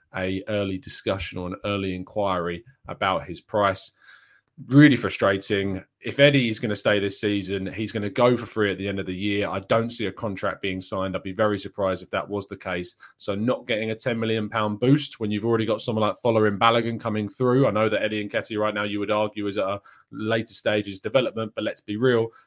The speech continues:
the future of both of those players is very different from an Arsenal perspective.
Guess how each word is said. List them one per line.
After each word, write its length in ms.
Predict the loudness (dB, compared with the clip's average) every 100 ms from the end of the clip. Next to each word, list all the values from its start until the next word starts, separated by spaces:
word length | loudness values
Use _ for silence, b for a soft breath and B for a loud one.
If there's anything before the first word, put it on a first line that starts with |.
| -20
the 80 |
future 420 | -8 -4 -2 -2 -2
of 80 |
both 220 | 0 0 0
of 80 |
those 200 | -2 -4
players 440 | -4 -2 0 0 -4 _ -12
is 160 | -12
very 280 | -4 -4 -4
different 460 | -4 -4 -4 -6 -8
from 140 | -6
an 60 | -2
Arsenal 380 | 0 0 -6 -12
perspective. 560 | -6 -4 -4 -6 -10